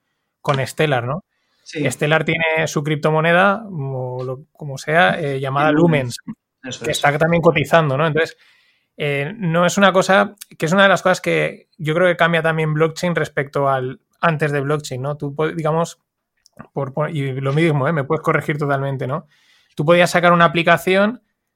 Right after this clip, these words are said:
Speaker 1: o sacas una aplicación y el hecho de que tengas más usuarios o menos, eh, no afecta al coste, digamos, de la aplicación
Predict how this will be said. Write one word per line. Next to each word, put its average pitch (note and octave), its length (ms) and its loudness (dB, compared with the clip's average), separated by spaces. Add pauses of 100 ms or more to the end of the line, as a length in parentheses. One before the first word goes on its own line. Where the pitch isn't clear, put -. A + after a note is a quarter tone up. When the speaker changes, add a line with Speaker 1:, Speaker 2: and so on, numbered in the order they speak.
(380)
Speaker 1:
o C3+ 120 -6
sacas D3 280 -2
una E3 120 4
aplicación E3+ 720 0
y D3 200 -6
el C#3+ 120 -4
hecho D3+ 180 -4
de F3 80 0
que E3+ 80 0
tengas E3+ 320 2
más E3 220 0
usuarios D#3+ 520 0
o D#3+ 60 0
menos, F3+ 520 -2 (140)
eh, C3+ 260 -8
no D3 220 0
afecta E3 600 2
al D3 260 -2
coste, D#3+ 360 -2
digamos, D3 300 0
de C#3 80 -4
la C3+ 60 0
aplicación C#3 680 -4